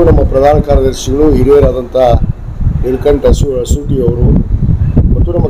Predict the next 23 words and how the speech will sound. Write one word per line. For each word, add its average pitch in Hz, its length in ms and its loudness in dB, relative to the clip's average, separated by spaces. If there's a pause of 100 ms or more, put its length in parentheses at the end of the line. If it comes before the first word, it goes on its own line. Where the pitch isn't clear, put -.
ಕಾರ್ಯದರ್ಶಿಗಳಾದಂಥ 139 880 0 (840)
ಎಂ 127 140 0
ಎಸ್ - 160 0
ಮಲ್ಲಾಪುರ 135 520 0
ಅವರು 117 260 0 (300)
ಮತ್ತು - 240 -2
ಅನೇಕ - 320 0 (100)
ನಮ್ಮ 170 180 -2 (360)
ಎಲ್ಲ 156 180 2 (100)
ನಮ್ಮ 143 220 0
ತಾಲೂಕಿನ 135 500 0 (1040)
ಧರ್ಮದರ್ಶಿಗಳು 139 720 0
ಒಳಗೊಂಡು 131 400 0 (560)
ಎಲ್ಲ 160 180 4
ಸಮಾಜದ 147 500 -2 (100)
ಹಿರಿಯರು. - 340 0 (800)
ಮತ್ತು 147 240 2
ಈ 269 100 2
ವಿಶಿಷ್ಟ - 420 -2 (240)
ವಿಶೇಷ 175 420 -2 (140)
ಅಂದ್ರೆ 151 320 2
ಏನಂದ್ರೆ 156 340 0 (1000)
ಇದು 170 140 2